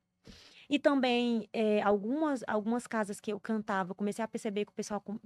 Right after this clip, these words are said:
começou a me tratar mal. Casas que eu era muito bem tratada, nossa, eu era recebida muito bem, começaram a virar,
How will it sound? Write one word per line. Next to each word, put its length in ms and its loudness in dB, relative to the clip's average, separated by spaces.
começou 260 -2
a 20 2
me 80 0
tratar 320 -4
mal. 500 -2
Casas 600 2
que 120 -2
eu 160 2
era 140 2
muito 460 4
bem 220 2
tratada, 760 -2
nossa, 300 4
eu 20 6
era 80 4
recebida 520 0
muito 340 2
bem, 160 2
começaram 420 -2
a 40 -2
virar, 280 -2